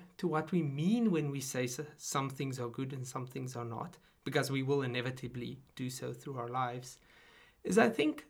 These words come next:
goodness can be ti-, defined as that which is becoming what one is meant to be. And then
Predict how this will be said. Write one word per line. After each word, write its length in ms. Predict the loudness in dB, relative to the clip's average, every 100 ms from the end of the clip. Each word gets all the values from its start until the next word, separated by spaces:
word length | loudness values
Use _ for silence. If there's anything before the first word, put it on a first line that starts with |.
| _
goodness 680 | 4 6 4 2 -4 -10 -14 -8
can 160 | 0 2
be 80 | 2
ti-, 420 | 4 4 4 2 0
defined 560 | 0 4 4 4 0 -2
as 180 | -2 0
that 300 | 2 2 2
which 240 | 0 2
is 300 | 0 0 -4 -8
becoming 640 | -10 -2 2 4 2 0 -2
what 240 | -2 -2
one 200 | -2 0
is 180 | -2 -4
meant 340 | -4 -6 -8 -16 -12
to 80 | -8
be. 340 | -6 -6 -10 -18 _ _ _ _ -20 _ _ _
And 160 | 4 8
then 280 | 8 8